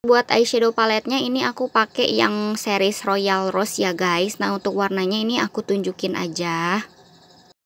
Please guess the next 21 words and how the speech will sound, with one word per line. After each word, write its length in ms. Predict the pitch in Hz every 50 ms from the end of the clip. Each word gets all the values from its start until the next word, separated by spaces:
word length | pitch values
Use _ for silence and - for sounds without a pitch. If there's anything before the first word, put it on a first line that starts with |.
| _ _ _ _ _ _ _ _ _ _ -
Pigmentasinya 800 | 269 220 240 254 254 254 - 240 247 254 - 247 233 247 254 269
bener-bener 800 | 240 233 226 233 233 240 226 208 214 208 214 214 226 233 226 208
bagus 560 | 196 202 208 208 196 185 196 196 208 - -
banget 480 | 185 196 196 196 196 190 190 196 196 - -
guys, 560 | - 180 185 190 185 180 175 175 175 175 -
lihat 240 | - 180 170 170 -
aja. 480 | - 170 165 156 160 165 165 160 160 -
Terus 320 | - - 262 - - 196
dia 160 | 214 233 233
udah 400 | 226 214 220 226 208 - 196 185
ada 160 | 175 208 226 247 - - - - - - -
warna 560 | - 202 196 190 190 190 - 190 196 196 190 190
matte, 720 | 196 220 254 285 294 294 294 294 294 294 294 285 - -
terus 240 | 220 214 226 - -
ada 320 | 202 202 185 190 196 190
warna 320 | 190 190 190 190 196 196 202
shimmer, 480 | - - - 262 254 247 240 247 254 240 202
dan 160 | 196 202 208 196 190
juga 320 | 190 175 208 220 233 240
warna 320 | 233 214 202 196 - 208 208 208
metalik. 720 | 202 196 190 - - 190 175 170 170 165 165 165 165 -